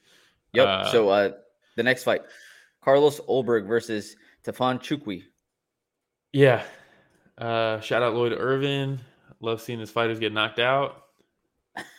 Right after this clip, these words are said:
Speaker 1: <laughs>
Speaker 2: All these rape apologists, rape supporters.
Speaker 1: Dang, dude.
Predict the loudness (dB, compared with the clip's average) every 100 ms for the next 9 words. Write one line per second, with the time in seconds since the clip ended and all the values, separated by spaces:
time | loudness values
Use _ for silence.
0 | _ _ _ _ _ -10 -10 -10 -18 _
1 | _ _ _ _ _ -10 -8 -6 -2 -2
2 | 0 0 0 -2 -4 -6 -4 -4 -6 -4
3 | -2 -2 -6 -8 -20 _ _ -20 -20 _
4 | _ _ _ -8 -6 -6 -8 -10 -10